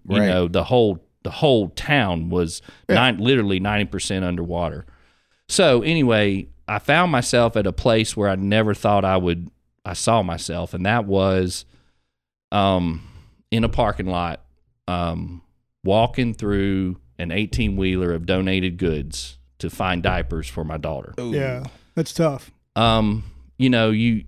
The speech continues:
Speaker 1: you want, at that time, certainly, but you wanna provide for your family, and you wanna do,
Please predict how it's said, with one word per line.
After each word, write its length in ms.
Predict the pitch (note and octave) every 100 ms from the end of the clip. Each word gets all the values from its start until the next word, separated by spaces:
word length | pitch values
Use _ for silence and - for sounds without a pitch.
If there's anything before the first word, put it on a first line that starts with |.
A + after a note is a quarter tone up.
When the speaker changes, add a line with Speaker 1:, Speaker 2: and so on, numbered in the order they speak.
| -
Speaker 1:
you 380 | G#2 - G#2+ A2
want, 340 | A2 C3+ C#3
at 140 | G#2
that 160 | A#2 A#2+
time, 320 | - B2 A2+
certainly, 440 | G2 A2+ G2 G2 F#2+
but 320 | G2 G2 -
you 140 | G#2
wanna 360 | G2+ A2 G#2+ G2+
provide 500 | - G2 F#2+ G#2 F#2+
for 100 | G2+
your 160 | F2+ E2+
family, 480 | G2 F#2 F2 E2+
and 100 | E2+
you 100 | F2+
wanna 280 | F#2 G2 F#2
do, 540 | E2+ G2 F#2+ F#2 F2+